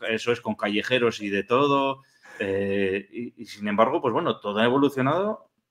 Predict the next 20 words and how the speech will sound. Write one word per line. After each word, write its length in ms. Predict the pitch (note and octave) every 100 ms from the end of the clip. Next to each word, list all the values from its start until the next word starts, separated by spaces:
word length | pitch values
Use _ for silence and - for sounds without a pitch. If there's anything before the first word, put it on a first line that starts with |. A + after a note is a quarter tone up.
| -
Los 240 | A2 G#2+ -
teléfonos 440 | A#2 A#2 D3 C#3+
móviles 340 | D3 D#3 G#2+ F#2+
nos 160 | F#2+
ofrecen 360 | G2+ A#2 C#3+ C#3+
tantas 360 | D3+ C#3+ D3
posibilidades 580 | - C#3 C#3 C#3+ D3+ C#3+
y 60 | C#3+
ayudas 300 | D3+ F#3 -
que 240 | F#2 F#2
ya 100 | F#2+
nos 140 | G#2 A#2+
hemos 220 | D#3 D3
vuelto 340 | D3+ D3+ A2
dependientes 560 | G2 F#2+ F2 A#2 D3 A2
de 80 | G2
estos 560 | - G2 F#2+ F#2 - _ _ _ _
dispositivos 680 | G#2+ - G#2+ G#2+ - G2+ F#2
electrónicos. 560 | F#2 - B2 D3+ G2 -
¿Tú 280 | C#3 C3+